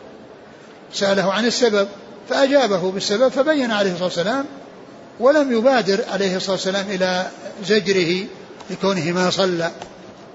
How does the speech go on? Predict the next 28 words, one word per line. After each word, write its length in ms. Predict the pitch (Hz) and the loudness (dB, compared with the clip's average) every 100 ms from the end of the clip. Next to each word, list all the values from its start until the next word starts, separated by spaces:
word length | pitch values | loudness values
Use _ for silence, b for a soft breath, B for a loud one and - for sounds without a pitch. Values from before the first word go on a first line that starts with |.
| - - - 170 | -20 -20 -18 -14
لكونه 400 | - 190 180 175 | -4 -2 -2 -2
ما 180 | 180 | -4
صلى. 320 | 170 196 175 165 | -2 -2 0 -2
وهذا 400 | 170 254 226 226 | 2 2 2 0
مثل 260 | 254 247 | 2 2
ما 120 | 233 | 0
حصل 360 | - 254 214 196 202 - - - - - - - - | -4 -2 0 0 -2 -10 -18 -20 -20 -20 -20 -20 -8
في 120 | 180 190 | -4 -2
مسجد 280 | 208 202 | 0 0
الخيف، 360 | 180 147 202 175 - - - - - | 0 0 -2 -2 -6 -18 -20 -20 -16
أنه 240 | 185 185 185 | -8 -4 -2
لما 260 | 196 196 | -2 -2
صلى 320 | 180 196 185 175 | -2 -2 -2 -4
في 60 | |
الناس 240 | 190 190 185 | -4 -4 -6
مسجد 200 | 165 170 | -6 -4
الخيف 360 | 208 190 147 | -2 -4 -2
صلاة 180 | 196 175 | -4 -4
الصبح 320 | 180 233 277 - - - - - 190 | -2 0 0 -2 -14 -20 -20 -6 -2
رأى 200 | 214 220 | 2 2
رجلين 520 | 202 196 202 202 190 - - - - - - 175 | 4 4 4 2 -2 -14 -18 -18 -20 -20 -16 -6
يعني 200 | 180 180 | -4 0
جالسين 460 | 185 180 - 202 | 0 0 0 -2
في 160 | 165 180 | -2 -2
ناحية 300 | 190 165 170 | -2 -2 -4
المسجد 420 | 170 208 - 247 254 - - - - - - | -2 -4 -2 -2 -4 -12 -20 -20 -20 -20 -18
فدعا 440 | - 214 214 208 220 | -2 0 2 2 2
بهما، 480 | 254 180 180 175 | 0 0 -2 -4